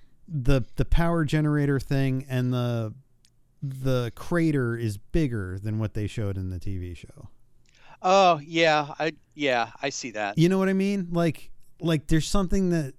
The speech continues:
Speaker 1: that it looks like the homestead, but it doesn't.
Speaker 2: Right.
Speaker 1: To me. And I don't, I don't know. Maybe,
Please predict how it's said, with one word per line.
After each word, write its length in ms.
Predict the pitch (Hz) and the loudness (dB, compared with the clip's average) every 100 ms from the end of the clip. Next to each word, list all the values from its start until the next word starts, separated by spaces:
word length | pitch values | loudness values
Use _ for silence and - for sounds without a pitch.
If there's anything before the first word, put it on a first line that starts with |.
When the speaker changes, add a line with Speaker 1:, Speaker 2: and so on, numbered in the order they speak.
| 123 | -6
Speaker 1:
that 300 | - 139 131 - - - - _ _ _ _ _ _ _ | -2 0 -2 -8 -20 -20 -20 _ _ _ _ _ _ _
it 160 | - 151 | -2 0
looks 440 | 123 120 196 - | 2 4 4 2
like 200 | 226 202 | -2 -2
the 100 | 156 | 0
homestead, 720 | 143 147 131 - 135 135 127 | 0 0 0 0 2 0 -2
but 160 | 131 120 | -2 0
it 120 | 117 - - _ _ | -2 -8 -20 _ _
doesn't. 500 | - 139 120 90 76 - - - - - _ _ _ _ | 0 2 0 -2 -8 -14 -20 -20 -20 -20 _ _ _ _
Speaker 2:
Right. 260 | 123 107 98 - | -6 -4 -4 -6
Speaker 1:
To 120 | - | 0
me. 380 | 123 98 - 85 - | 0 0 -8 -18 -6
And 160 | 127 131 | -4 0
I 140 | 147 | 2
don't, 240 | 156 143 - _ - - - | 2 0 -6 _ -20 -20 -2
I 140 | 139 | 2
don't 140 | 139 | 2
know. 180 | 127 101 | 2 0
Maybe, 400 | 107 123 131 139 | 2 2 4 2